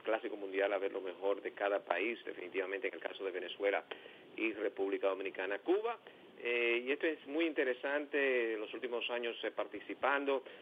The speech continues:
y ahora entonces los alazanes de Granma van a representar a Cuba, pero uno mirando el roster, eh, Kevin, y ya no son como los años anteriores, eh, no creo que hay jugadores ya preparados para estar en, en Grandes, eh, Ligas. Hay veteranos como Alfredo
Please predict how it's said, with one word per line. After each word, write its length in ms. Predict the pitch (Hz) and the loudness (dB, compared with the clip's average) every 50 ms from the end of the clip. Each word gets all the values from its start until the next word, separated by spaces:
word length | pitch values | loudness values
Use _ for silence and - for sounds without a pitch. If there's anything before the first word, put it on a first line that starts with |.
| - - | -16 -10
y 120 | - 104 101 | -2 0 2
ahora 260 | 98 101 113 117 117 | 4 4 4 2 2
entonces 600 | 110 110 - - 113 113 110 - - 107 107 - - | -2 -2 -2 0 0 0 0 -4 -4 -4 -6 -4 -4
los 280 | 104 104 101 98 - - - 98 | -6 -6 -6 -6 -10 -14 -8 -4
alazanes 760 | 95 98 98 98 98 98 98 101 98 - 113 117 131 127 110 | -2 0 0 0 -2 -2 -4 -4 -4 0 0 0 0 0 0
de 220 | 110 104 101 95 90 | 0 0 0 0 0
Granma 460 | 107 107 127 160 160 127 107 98 - - - - - - - | 2 2 2 2 2 0 -2 -4 -4 -8 -16 -20 -20 -16 -10
van 120 | - 110 110 | -4 -2 -2
a 60 | 110 | -2
representar 520 | 110 107 - 104 95 107 101 95 110 107 | -2 -4 -6 -8 -6 -6 -2 0 0 0
a 80 | 107 101 | 0 0
Cuba, 340 | - - 127 131 135 131 - | 0 0 2 2 2 2 2
pero 180 | 131 135 151 | 0 -2 0
uno 120 | 170 185 180 | 0 0 0
mirando 340 | 175 165 156 160 165 170 | 0 2 2 2 2 0
el 120 | 165 139 131 | 0 0 0
roster, 480 | 147 151 160 151 - - 160 156 147 - - - - - - - | 0 0 0 0 0 0 0 0 0 -2 -8 -16 -20 -20 -8 -2
eh, 180 | 127 131 127 - | -2 -2 -2 0
Kevin, 520 | - 143 143 147 143 151 151 151 143 147 | 2 4 4 4 4 2 2 2 0 -2
y 280 | 143 139 139 135 135 127 | -6 -8 -6 -8 -6 -2
ya 140 | 139 147 156 | 0 0 0
no 100 | 170 160 | 0 0
son 220 | - 160 151 151 | 0 0 -2 0
como 220 | 139 156 135 135 127 | -2 -4 -2 -2 0
los 160 | 123 123 123 | 0 0 0
años 240 | 131 127 139 135 - | 0 -2 -4 -4 -4
anteriores, 680 | 135 127 123 - 117 113 117 120 117 117 110 110 101 - - | -4 -4 0 0 0 0 2 2 2 4 2 0 -2 -2 -4
eh, 120 | 117 113 | -6 -6
no 500 | 107 113 120 123 131 143 151 151 156 151 - - - | -6 -4 -4 -4 -2 0 0 0 0 -2 -4 -2 2
creo 360 | 147 139 151 151 131 123 120 | 4 6 6 6 4 2 0
que 120 | - 123 | 0 -2
hay 100 | 117 123 | -2 -2
jugadores 400 | 135 131 131 120 120 123 127 113 | -2 -2 -2 0 0 0 0 0
ya 300 | 113 117 123 127 123 117 - | 2 4 6 6 4 4 0
preparados 400 | 120 120 - 113 113 120 131 123 | -2 -2 0 0 2 2 2 2
para 140 | 120 113 110 | 0 -2 -2
estar 220 | - - 117 120 | 0 0 2 2
en, 100 | 117 104 101 - - - - - - | 2 0 -4 -10 -16 -16 -18 -12 -8
en 140 | - 113 113 | -6 -6 0
Grandes, 380 | 107 120 123 127 127 120 107 - | 2 4 4 4 4 0 -2 0
eh, 200 | 120 113 113 120 - 104 107 110 | -2 -2 -2 -2 -2 -2 -2 0
Ligas. 480 | 123 131 143 135 147 139 131 127 - - | 0 0 2 2 4 2 2 2 0 -2
Hay 120 | 117 113 | -2 0
veteranos 420 | 113 117 113 117 107 113 117 123 117 | 0 0 -2 0 -2 -2 -2 -4 -6
como 180 | - 101 104 | -6 -8 -8
Alfredo 500 | 101 98 - 110 113 113 113 117 117 107 | -8 -8 -6 -4 -2 0 0 0 0 -2